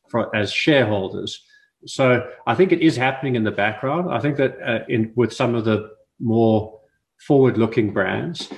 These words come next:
for some of the old world businesses that are not gonna be here a hundred years from now or fifty years from now or thirty years from now, who knows when, um, like fossil fuels and others, maybe it's just, well, we don't care. You know, we're gonna, we're gonna milk this until the oil runs out, or,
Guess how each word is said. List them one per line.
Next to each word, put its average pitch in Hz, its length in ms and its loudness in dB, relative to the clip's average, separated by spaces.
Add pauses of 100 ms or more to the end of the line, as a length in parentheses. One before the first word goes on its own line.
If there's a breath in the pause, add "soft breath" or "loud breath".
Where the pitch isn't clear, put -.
(300 loud breath)
for 135 180 -2
some 156 160 0
of 160 100 4
the 156 80 0
old 139 260 4
world 127 320 2
businesses 135 640 2
that 113 160 2
are 107 360 4
not 120 260 -2
gonna 117 160 2
be 113 220 6
here 113 180 4
a 101 60 2
hundred 107 260 0
years 110 220 2
from 107 180 -4
now 117 220 2
or 98 80 -2
fifty 117 300 -6
years 110 180 4
from 104 160 -6
now 104 220 0
or 95 60 -8
thirty 110 260 0
years 104 200 2
from 98 200 -6
now, 101 180 0
who 104 100 -2
knows 95 340 -2
when, 98 360 -2 (500 soft breath)
um, 104 560 -2
like 104 220 -4
fossil 113 280 -2
fuels 107 460 2
and 95 100 -4
others, 107 520 -2 (180)
maybe 139 320 2
it's 143 120 0
just, 131 180 -2
well, 131 100 4
we 123 80 4
don't 127 180 2
care. 101 380 0
You 113 80 -6
know, 104 260 0
we're 110 180 2
gonna, 113 340 2
we're 117 160 2
gonna 113 120 2
milk 110 220 2
this 107 160 -2
until 98 380 0
the 98 100 -6
oil 101 240 2
runs 92 260 -2
out, 90 320 -2
or, 92 220 -10